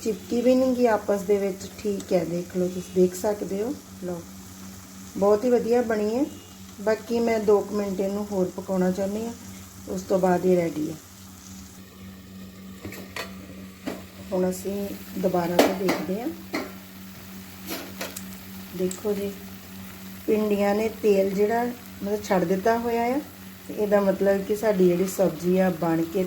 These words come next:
ਤਿਆਰ ਹੋ ਗਈ ਹੋਈ ਆ ਬਿਲਕੁਲ। ਤੇ ਤੁਸੀਂ ਦੇਖ ਸਕਦੇ ਹੋ ਤੇ ਬਹੁਤ ਹੀ ਜ਼ਿਆਦਾ ਦੇਖਣ ਨੂੰ ਵੀ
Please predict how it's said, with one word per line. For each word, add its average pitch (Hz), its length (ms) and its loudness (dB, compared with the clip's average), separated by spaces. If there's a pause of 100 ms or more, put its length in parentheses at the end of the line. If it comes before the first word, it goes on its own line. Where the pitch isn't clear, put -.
ਤਿਆਰ 170 340 2
ਹੋ 208 180 0
ਗਈ 208 160 -2
ਹੋਈ 214 260 2
ਆ 208 40 2
ਬਿਲਕੁਲ। 208 460 0 (720)
ਤੇ 208 80 -2
ਤੁਸੀਂ 214 300 -2
ਦੇਖ 180 220 6 (120)
ਸਕਦੇ 214 360 4
ਹੋ 269 100 2 (720)
ਤੇ 208 100 4
ਬਹੁਤ 196 380 4
ਹੀ 214 80 2
ਜ਼ਿਆਦਾ 214 300 6 (160)
ਦੇਖਣ 196 420 -2
ਨੂੰ 220 140 0
ਵੀ 226 120 0